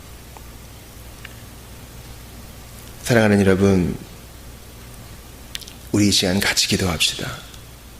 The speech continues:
자기가 나병에 걸린 줄도 모르고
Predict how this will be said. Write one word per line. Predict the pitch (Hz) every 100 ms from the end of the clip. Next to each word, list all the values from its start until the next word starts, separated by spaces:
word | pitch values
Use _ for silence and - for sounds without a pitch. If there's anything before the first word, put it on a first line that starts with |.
| - - - - - - - - -
자기가 | - 104 110
나병에 | 98 95 110 110
걸린 | 107 104
줄도 | 104 101 107
모르고 | 98 95 95 104 104 110